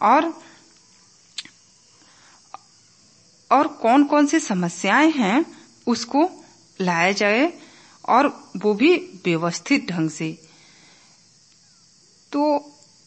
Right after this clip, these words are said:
इन्होंने कहा कि जैसे भाई समाजशास्त्र की घटनाएं हैं, वो valid कैसे होंगी, कैसे, जैसे, क्योंकि science तो बहुत पहले से ही था,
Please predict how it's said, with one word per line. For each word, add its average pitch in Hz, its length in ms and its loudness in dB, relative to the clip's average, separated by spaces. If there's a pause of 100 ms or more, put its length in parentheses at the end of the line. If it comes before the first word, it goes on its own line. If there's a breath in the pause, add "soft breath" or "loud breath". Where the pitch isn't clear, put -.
(300)
इन्होंने 247 380 4
कहा 180 360 -4
कि 277 180 0
जैसे 196 440 -2 (1900)
भाई 220 200 0
समाजशास्त्र 220 720 -2
की 240 160 -2
घटनाएं 180 540 -2
हैं, 233 480 -4 (200)
वो 254 320 -4 (140)
valid 170 460 -2
कैसे 214 300 0
होंगी, 202 380 -2 (1200 soft breath)
कैसे, 233 420 0
जैसे, 196 600 0
क्योंकि 220 440 -4
science 180 560 -6
तो 285 120 -4
बहुत 285 320 -2
पहले 285 260 2
से 294 140 -2
ही 285 180 2
था, 233 420 -2